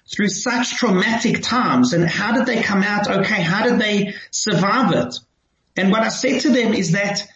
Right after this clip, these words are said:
you know, e-, every generation gets tested on their level. Every generation gets given something that they can, you know, that they can handle. And maybe that for our generation,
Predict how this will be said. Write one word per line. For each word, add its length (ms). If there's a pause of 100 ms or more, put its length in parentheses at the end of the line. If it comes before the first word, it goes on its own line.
(300)
you 80
know, 260
e-, 220
every 240
generation 800
gets 260
tested 460
on 320
their 400 (180)
level. 380 (340)
Every 220
generation 680
gets 200
given 240
something 400
that 120
they 280
can, 400 (140)
you 80
know, 120
that 120
they 180
can 100
handle. 380
And 160
maybe 440
that 200
for 100
our 320
generation, 920